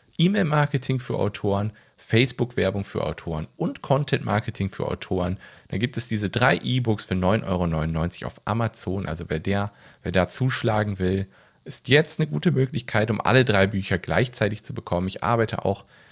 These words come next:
am Taschenbuch, damit das dann auch vielleicht in ein paar Wochen oder ein, zwei Monaten dann rauskommt. Ähm, ja, wer halt sein Buch vermarkten möchte, ein bisschen mehr Bücher verkaufen will,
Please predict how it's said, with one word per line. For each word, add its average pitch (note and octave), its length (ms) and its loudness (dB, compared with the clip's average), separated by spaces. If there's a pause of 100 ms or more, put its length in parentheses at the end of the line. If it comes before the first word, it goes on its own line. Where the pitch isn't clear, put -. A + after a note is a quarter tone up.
(140)
am F3+ 160 2
Taschenbuch, C3+ 540 2
damit G#2 280 0
das - 300 2 (320)
dann F#2+ 260 2
auch A#2 280 6
vielleicht G2 320 0
in G2 80 -2
ein F2+ 140 2
paar F#2+ 260 0
Wochen F#2+ 300 0
oder F2 520 -2
ein, F2+ 140 0
zwei E2 220 0
Monaten F#2 480 0
dann D#2 160 -4
rauskommt. B2 640 2 (840)
Ähm, F#2 280 0 (500)
ja, A#2+ 300 2
wer A2 120 6
halt A2 180 4
sein A2+ 200 4
Buch E3 160 0
vermarkten D3+ 520 2
möchte, B2+ 480 2
ein A2+ 120 0
bisschen A2 240 -2
mehr F#2 100 2
Bücher C3 320 -2
verkaufen G2+ 640 -2
will, F#2 240 2